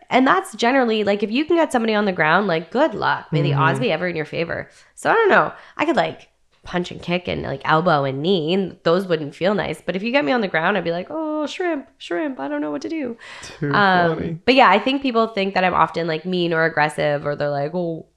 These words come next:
Speaker 1: you must be angry all the time because
Speaker 2: Yeah.
Speaker 1: you like to hit things," and not the case.
Speaker 2: Yeah,
Speaker 1: But
Speaker 2: fair enough.
Speaker 1: certainly I was angry for a while,
Speaker 2: <laughs> Yeah.
Speaker 1: um, postpartum, but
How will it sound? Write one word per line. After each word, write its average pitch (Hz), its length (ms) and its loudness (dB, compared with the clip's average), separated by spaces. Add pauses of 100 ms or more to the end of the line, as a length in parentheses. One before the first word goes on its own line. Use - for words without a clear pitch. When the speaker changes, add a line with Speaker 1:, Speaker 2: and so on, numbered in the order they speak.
Speaker 1:
you 175 120 -6
must 196 220 0
be 160 160 0
angry 185 340 2
all 147 140 -2
the 151 80 -2
time 151 560 -4
because 151 180 0
Speaker 2:
Yeah. 147 60 0
Speaker 1:
you 156 60 0
like 180 180 -4
to 160 80 -2
hit 233 200 0
things," 156 420 -4
and 160 200 -6 (380)
not 226 340 4
the 185 80 -4
case. - 640 -12
Speaker 2:
Yeah, 190 200 0
Speaker 1:
But - 100 -2
Speaker 2:
fair 151 160 -2
enough. 156 400 -4
Speaker 1:
certainly 311 400 4
I 262 80 10
was 220 140 2
angry 185 320 2
for 180 220 0
a 151 100 2
while, 196 680 0
Speaker 2:
<laughs> - 40 -2
Yeah. 160 280 6
Speaker 1:
um, 156 180 -4
postpartum, 196 800 0
but 160 320 0